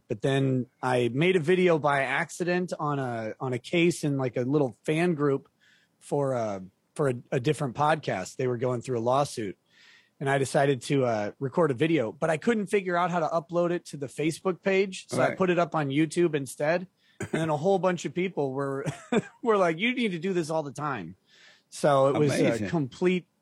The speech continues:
Speaker 1: complete accident.
Speaker 2: Um, w-, w-, what was your impression of, uh, Kyle Rittenhouse, uh,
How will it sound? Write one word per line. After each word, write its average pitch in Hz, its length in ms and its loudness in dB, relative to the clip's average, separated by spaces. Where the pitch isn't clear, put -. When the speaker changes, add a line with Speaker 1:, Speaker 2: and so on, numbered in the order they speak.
Speaker 1:
complete 202 440 0
accident. 120 520 -6
Speaker 2:
Um, 160 560 2
w-, - 300 -4
w-, 214 240 0
what 208 180 2
was 196 160 2
your 180 240 2
impression 147 800 0
of, 135 420 2
uh, 123 240 2
Kyle 147 400 2
Rittenhouse, 120 760 0
uh, 117 420 0